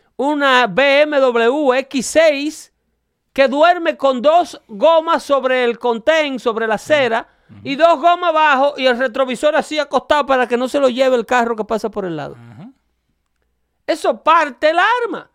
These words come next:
Speaker 2: Sí.
Speaker 1: Cuando en realidad usted, dueño de esa X seis, está durmiendo en el basement de la propiedad.
Speaker 2: Sí.
Speaker 1: En un cuarto que le rentan.
Speaker 2: En la casa de tu abuela.
Speaker 1: Usted vive con su papá, usted
Speaker 2: <laughs>
Speaker 1: vive
Speaker 2: Sí.
Speaker 1: con su mamá, pero usted
Speaker 2: Eh.
Speaker 1: tiene una, una jipeta de setenta y cinco mil dólares estacionada allá afuera.
Speaker 2: Ujú.
Speaker 1: Para cuando usted va los domingos al juego de softball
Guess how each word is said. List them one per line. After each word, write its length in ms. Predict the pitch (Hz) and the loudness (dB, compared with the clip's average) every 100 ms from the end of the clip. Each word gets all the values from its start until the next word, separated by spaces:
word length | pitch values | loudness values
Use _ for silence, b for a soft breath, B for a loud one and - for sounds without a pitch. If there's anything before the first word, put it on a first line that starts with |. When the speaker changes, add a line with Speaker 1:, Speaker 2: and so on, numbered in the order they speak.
| _ | _
Speaker 2:
Sí. 100 | _ 143 | _ -2
Speaker 1:
Cuando 280 | 302 320 311 | 0 0 -2
en 80 | |
realidad 360 | 294 294 285 294 330 | -2 -2 0 0 0
usted, 420 | - - 311 294 | -2 0 2 2
dueño 440 | 262 269 339 349 262 | 2 2 2 0 0
de 120 | 247 | 0
esa 240 | 247 269 | 0 0
X 220 | 277 311 262 | 0 -4 -4
seis, 320 | 247 226 262 b | -2 -2 -6 b
está 280 | 247 240 294 | -8 -2 -2
durmiendo 460 | 311 277 302 320 294 | -2 -4 -6 -4 -4
en 80 | |
el 120 | 269 240 | -4 0
basement 500 | 359 453 - 226 185 | 0 0 -6 -8 -6
de 60 | |
la 120 | 180 170 | -6 -6
propiedad. 400 | 165 156 135 - _ _ | -10 -12 -14 -18 _ _
Speaker 2:
Sí. 160 | _ 127 117 _ _ _ _ - | _ -20 -20 _ _ _ _ -12
Speaker 1:
En 120 | 214 | -8
un 140 | 269 | -8
cuarto 440 | 226 294 330 247 277 | 0 0 0 -4 -4
que 120 | 262 | -2
le 100 | 226 | -2
rentan. 600 | 302 392 381 262 131 127 | 0 -2 -2 -8 -12 -14
Speaker 2:
En 120 | - 131 | -18 -16
la 120 | 120 | -14
casa 280 | 135 - 147 | -16 -12 -10
de 100 | 131 | -10
tu 120 | 127 | -12
abuela. 840 | 123 151 180 165 143 123 117 120 | -12 -8 -8 -8 -8 -10 -10 -8
Speaker 1:
Usted 280 | 220 226 320 | -8 -2 0
vive 200 | 311 359 | 0 -2
con 160 | 339 277 | 0 -2
su 160 | - 240 | -2 0
papá, 520 | 240 - 320 392 359 | 0 2 2 4 4
usted 200 | 226 285 | 2 -4
Speaker 2:
<laughs> 20 | |
Speaker 1:
vive 120 | 285 | -4
Speaker 2:
Sí. 60 | 294 | -6
Speaker 1:
con 120 | 269 | -6
su 140 | 269 | -6
mamá, 540 | 240 220 269 440 403 196 | -4 -2 0 0 0 -4
pero 160 | 208 190 | -8 -8
usted 160 | - | -8
Speaker 2:
Eh. 20 | |
Speaker 1:
tiene 260 | 180 233 330 | -8 -8 -6
una, 240 | 359 185 - | -6 -8 -8
una 280 | 170 185 185 | -10 -8 -8
jipeta 460 | 247 240 240 240 | -10 -6 -2 0
de 60 | 294 | 0
setenta 340 | 214 208 185 | -4 -10 -14
y 40 | 165 | -14
cinco 280 | 175 165 165 | -14 -14 -12
mil 180 | 202 | -10
dólares 480 | 240 208 254 190 135 | -6 -6 -6 -8 -12
estacionada 560 | - - 135 147 143 151 | -18 -20 -18 -18 -12 -8
allá 100 | 196 | -8
afuera. 440 | 196 208 185 190 - | -10 -10 -10 -10 -16
Speaker 2:
Ujú. 400 | 143 139 196 262 | -18 -16 -16 -12
Speaker 1:
Para 220 | 175 202 | -8 -8
cuando 260 | - 208 190 | -6 -8 -8
usted 240 | 180 208 | -8 -4
va 120 | 208 247 | 0 0
los 120 | 262 | 0
domingos 480 | 269 262 277 247 233 | -2 -4 -6 -2 0
al 80 | |
juego 320 | 185 233 254 254 | 2 0 0 0
de 120 | 247 | -2
softball 640 | - 262 220 202 214 240 | 0 0 -2 -4 -4 -4